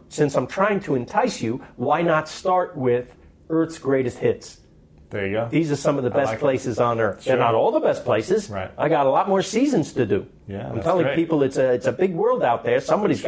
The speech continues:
Speaker 1: gotta eat it.
Speaker 2: Sure. <laughs> I like that. I
Speaker 1: Right?
Speaker 2: like that.
Speaker 1: So that's the idea, is to, 'cause I really think the world, wouldn't the world be a little bit better
Speaker 2: Mm.
Speaker 1: if we, all of us, got outside our own experiences just a little bit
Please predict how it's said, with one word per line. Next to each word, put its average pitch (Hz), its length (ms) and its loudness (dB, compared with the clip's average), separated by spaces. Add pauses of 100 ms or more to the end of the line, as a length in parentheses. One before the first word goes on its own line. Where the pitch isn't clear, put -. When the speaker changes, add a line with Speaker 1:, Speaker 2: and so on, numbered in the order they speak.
Speaker 1:
gotta 101 160 -2
eat 127 160 2
it. 151 180 -2
Speaker 2:
Sure. 127 300 -6 (100)
<laughs> - 80 -12
I 135 440 2
like 135 220 -4
that. - 220 -4 (160)
I 123 80 4
Speaker 1:
Right? 135 140 4
Speaker 2:
like 196 80 0
that. 104 240 -2 (320)
Speaker 1:
So 170 320 -2
that's 175 320 -4
the 196 160 0
idea, 135 540 0
is 117 180 -6
to, 135 180 0
'cause - 300 -2
I 131 60 -2
really 190 260 0
think 196 220 -4
the - 80 -2
world, 160 280 0
wouldn't 180 220 2
the 165 60 0
world 147 240 2
be 131 120 -4
a 120 60 -2
little 143 220 0
bit 135 200 -4
better 110 220 0
Speaker 2:
Mm. 104 240 -6 (200)
Speaker 1:
if 135 200 0
we, 143 260 -2 (360)
all 226 280 0
of - 80 -2
us, 104 200 -2
got 131 200 2
outside 139 500 2
our 113 180 2
own 202 240 2
experiences 131 720 -4
just 294 360 0
a 254 80 0
little 226 240 2
bit 147 260 -2